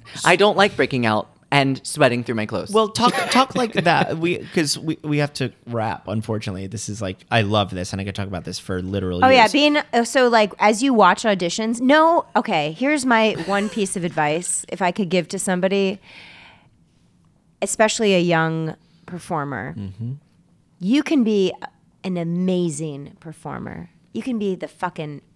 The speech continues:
Speaker 3: bomb-ass
Speaker 2: Diggity.
Speaker 3: singer,
Speaker 2: <laughs>
Speaker 3: dancer, actor. You can nail it in every possible way.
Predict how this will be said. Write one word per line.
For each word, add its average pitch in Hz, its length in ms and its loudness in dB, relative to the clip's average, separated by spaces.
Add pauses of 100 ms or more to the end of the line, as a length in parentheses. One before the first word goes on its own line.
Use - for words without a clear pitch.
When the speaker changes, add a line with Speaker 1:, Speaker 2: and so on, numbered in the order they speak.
(580)
Speaker 3:
bomb-ass 180 1700 -2
Speaker 2:
Diggity. - 200 -2
Speaker 3:
singer, 247 480 4 (640)
Speaker 2:
<laughs> 453 600 0
Speaker 3:
dancer, 220 800 4 (100)
actor. 190 600 2
You 240 180 -2
can 240 460 0
nail 220 540 4
it 311 320 6
in 208 140 -2 (140)
every 247 500 4
possible 208 760 -2
way. 165 500 -4